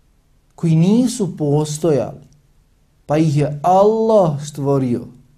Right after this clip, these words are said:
Mi persiramo, mi uvažavamo, mi cijenimo, svakako treba. Zbog njihovog mjesta, zbog njihovog znanja, zbog njihove godi-, starosti, starosne dobi i slično,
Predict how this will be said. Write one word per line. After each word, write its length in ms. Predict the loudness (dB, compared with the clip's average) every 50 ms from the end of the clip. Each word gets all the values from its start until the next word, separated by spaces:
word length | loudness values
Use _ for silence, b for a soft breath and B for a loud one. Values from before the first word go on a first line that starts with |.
| _ _ _ _ _ _ _ _ _ _ -8
Mi 220 | -6 -6 -6 -6
persiramo, 560 | -8 -12 -14 -14 -14 -12 -10 -10 -8 -8 -8 -8
mi 200 | -8 -8 -8 -8
uvažavamo, 520 | -8 -10 -10 -10 -10 -8 -8 -8 -8 -8
mi 220 | -8 -8 -10 -10
cijenimo, 480 | -10 -10 -8 -8 -8 -8 -10 -10 -12 -14
svakako 600 | -18 -18 -18 -18 -20 -16 -16 -18 -18 -16 -20 -20 -18
treba. 320 | -14 -12 -10 -10 -10 -12 -16 -18 -20 _ _ _ _ _ _ _ _ _ _ _ _ _ _ _
Zbog 240 | -10 -6 -6 -6 -4
njihovog 440 | -4 -6 -8 -6 -8 -8 -8 -8 -6
mjesta, 380 | -6 -6 -6 -6 -8 -10 -12
zbog 220 | -12 -10 -10 -10 -8
njihovog 420 | -8 -6 -6 -6 -6 -8 -8 -8
znanja, 320 | -6 -6 -6 -4 -4 -6 -6
zbog 240 | -8 -8 -10 -8
njihove 420 | -8 -8 -6 -6 -6 -6 -6 -8 -10 B B B B B B B B B B B _ _ _ _ _ _ _ _ _ _ _ _ _ _ _ _
godi-, 380 | -18 -8 -8 -8 -6 -8 -12 -14 -16 -18 -14
starosti, 720 | -14 -8 -6 -4 -4 -4 -4 -8 -10 -10 -10 -12 -12 -12 -16 -20 _ _
starosne 460 | -10 -8 -6 -6 -6 -8 -8 -10 -10
dobi 300 | -8 -6 -6 -6 -6 -8
i 40 | -10
slično, 420 | -10 -10 -10 -10 -10 -8 -10 -10